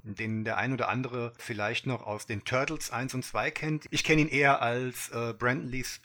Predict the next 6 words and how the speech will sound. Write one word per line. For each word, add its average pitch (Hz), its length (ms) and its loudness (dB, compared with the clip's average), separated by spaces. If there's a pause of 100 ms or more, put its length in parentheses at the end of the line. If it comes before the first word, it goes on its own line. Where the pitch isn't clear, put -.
Sparringspartner 120 920 0
in 104 200 -6
Showdown 120 360 0
in 107 40 -2
Little 107 200 -8
Tokyo, 113 400 -4